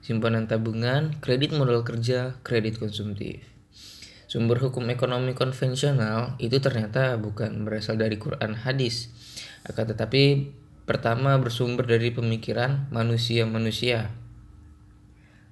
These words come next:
Lalu yang kedua ada dari U U D, yang ketiga berpandangan dunia sekuler. Nah,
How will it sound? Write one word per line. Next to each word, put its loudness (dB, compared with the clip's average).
Lalu 4
yang 2
kedua 8
ada 8
dari 2
U 2
U -
D, 2
yang -2
ketiga 6
berpandangan 2
dunia 2
sekuler. 0
Nah, 2